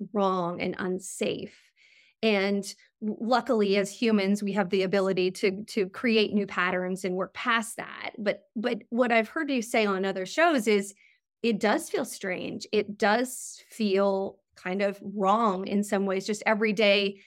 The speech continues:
now needing to fill your days versus your days coming at you and responding to the needs of the business and the people and the market. Now you're creating versus responding.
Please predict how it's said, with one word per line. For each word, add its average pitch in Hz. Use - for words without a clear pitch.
now 233
needing 208
to 208
fill 311
your 214
days 196
versus 208
your 202
days 190
coming 185
at 196
you 202
and 190
responding 190
to -
the 185
needs 190
of 185
the 185
business 202
and 165
the -
people 208
and 180
the 180
market. 196
Now 220
you're 214
creating 220
versus 208
responding. 208